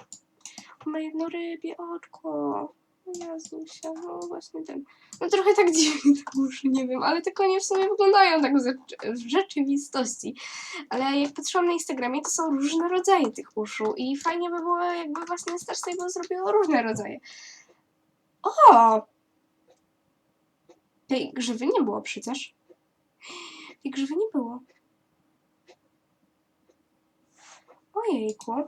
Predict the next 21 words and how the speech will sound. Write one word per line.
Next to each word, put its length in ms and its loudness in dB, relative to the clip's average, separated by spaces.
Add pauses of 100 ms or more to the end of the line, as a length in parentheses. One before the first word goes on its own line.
(120)
pokaż 360 -12
nas, 220 -12
jak 100 -12
grzywko. 480 -12 (880)
Chyba 180 -8
się 160 -12
coś 180 -14
zmienia? 380 -8 (440)
Tylko 180 -12
troszeczkę 520 -8
jaśniejszy, 640 -4 (100)
e, 40 -14 (280)
e, 260 -10
jaśnieje. 580 -12 (1300)
Ej, 220 -4 (120)
co? 380 -8 (1800)
Ale 100 8
ma 300 8
grzywkę 520 4
śmieszną, 600 -4
ojejku. 560 2